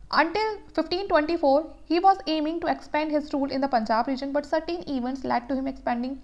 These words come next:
far beyond the original confines of a Taimur unwise trial। देखिए, होता क्या है, उस समय जो तैमूर वगैरह होता है, वो भी कोशिश करते हैं इंडिया में इन्वेड करने की, लेकिन कोई ना कोई चीज़ उनको रोक देती है। और खासकर उनका इतना मन भी नहीं था कि वो इंडिया को,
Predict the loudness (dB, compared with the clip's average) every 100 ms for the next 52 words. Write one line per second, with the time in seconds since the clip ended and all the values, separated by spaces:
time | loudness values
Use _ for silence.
0 | -16 0 2 4 2 -2 0 0 -2 -2
1 | -6 -6 -12 -18 -20 -2 0 4 4 4
2 | 0 0 2 0 -2 -4 -2 0 4 2
3 | 2 -2 -6 -8 -18 -14 -4 0 4 4
4 | 6 4 6 4 4 2 2 2 2 2
5 | 2 2 2 2 2 0 0 0 0 0
6 | -2 0 0 0 0 0 -2 -6 -8 -10
7 | -10 -12 -6 -4 -2 0 0 0 -2 -2
8 | -2 0 0 0 -2 -2 -2 -2 -2 0
9 | 0 -2 -4 -2 -2 0 0 0 -2 -2
10 | -2 -2 -2 -2 -2 -2 0 -2 -2